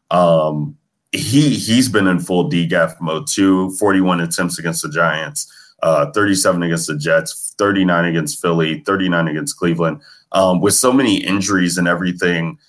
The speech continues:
to the running game for Miami, um, they've really just, you know, let Ryan Fitzpatrick go out there and do his thing. And it, it's kinda, you know,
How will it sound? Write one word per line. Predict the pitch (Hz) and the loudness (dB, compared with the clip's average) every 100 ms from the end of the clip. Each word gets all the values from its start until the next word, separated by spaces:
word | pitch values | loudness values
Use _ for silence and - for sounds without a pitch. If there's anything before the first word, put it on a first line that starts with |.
| _ - | _ -4
to | 120 | 0
the | 98 | 0
running | 87 85 92 101 90 | 0 2 2 2 2
game | 85 82 80 78 80 | 0 0 -2 -4 -8
for | - 104 95 87 | -6 0 2 2
Miami, | 85 80 85 95 90 80 78 _ _ - | 2 0 0 0 0 -2 -8 _ _ -4
um, | 92 87 82 76 | 0 2 2 2
they've | 95 87 | 0 2
really | 98 107 | 0 2
just, | 95 87 - - - | 0 -2 -2 -4 -2
you | 95 | 0
know, | 82 78 | 0 0
let | 80 85 - - | 0 -2 -2 -2
Ryan | 95 87 | 0 2
Fitzpatrick | 85 85 - 92 92 98 73 | 0 -6 0 0 2 -2 -2
go | 85 | 2
out | 80 82 | 2 2
there | 92 90 | 0 0
and | 85 73 | -2 -2
do | 87 | -2
his | 85 82 - | -2 -2 -2
thing. | 104 107 95 85 82 _ _ - | -2 0 0 -2 -4 _ _ -6
And | 98 95 95 95 95 95 | 0 2 2 0 -2 -2
it, | 104 | -2
it's | 107 104 - | 0 0 0
kinda, | 110 110 120 104 | 2 2 2 0
you | 95 | 0
know, | 101 92 | 2 0